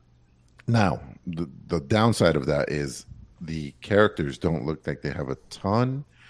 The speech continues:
of variety. Like, you have your archer, you have your swordsman, you have, like, a big a-,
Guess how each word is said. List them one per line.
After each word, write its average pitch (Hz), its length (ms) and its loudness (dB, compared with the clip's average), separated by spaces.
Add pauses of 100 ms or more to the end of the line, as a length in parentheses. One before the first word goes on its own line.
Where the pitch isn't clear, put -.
(440)
of 101 140 4
variety. 113 600 4 (180)
Like, 87 160 -4
you 85 120 4
have 78 180 0
your 80 140 4
archer, 80 300 0
you 76 120 -2
have 71 240 -4
your 64 420 -2
swordsman, 71 720 -2
you 64 100 -8
have, 69 300 -4 (580)
like, - 260 -4 (160)
a - 60 -4
big 73 300 -4
a-, 64 100 -4